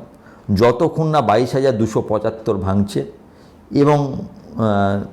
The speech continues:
ব্যাংক নিফটি সাতচল্লিশ হাজার ছশো, সাতচল্লিশ হাজার পাঁচশো না ভাঙছে, আপনি ভাববেন যে ঠিক আছে। হ্যাঁ, যদি ভেঙে যায়, ভেঙে গেলে আপনাকে, আহ,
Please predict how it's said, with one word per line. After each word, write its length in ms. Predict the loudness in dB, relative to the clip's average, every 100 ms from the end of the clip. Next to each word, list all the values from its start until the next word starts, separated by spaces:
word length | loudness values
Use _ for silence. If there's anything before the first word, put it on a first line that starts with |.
| -14
ব্যাংক 300 | -4 0 0
নিফটি 320 | 0 -2 -4 -6
সাতচল্লিশ 520 | -6 -4 -2 -2 0
হাজার 200 | 0 -2 -2
ছশো, 480 | -4 0 0 -2 -8 -20 -20 -20 -8
সাতচল্লিশ 400 | -4 -2 -2 0
হাজার 180 | 0 2
পাঁচশো 400 | -2 -4 -4 -2
না 200 | 0 0
ভাঙছে, 500 | 0 -2 -2 -4 -6 -20 -20 -6
আপনি 340 | -2 0 0 0
ভাববেন 520 | 0 0 2 0 0
যে 160 | -2 -2
ঠিক 140 | -6
আছে। 220 | -8 -12 -20 -20 -20 -20 -4
হ্যাঁ, 200 | 0 0 -2 -4
যদি 180 | -2 0
ভেঙে 320 | 0 2 4
যায়, 160 | 4 2 -6 -18 -4
ভেঙে 300 | -2 0 2
গেলে 240 | 4 6 6
আপনাকে, 480 | 4 0 2 4
আহ, 460 | 4 0 -4 -2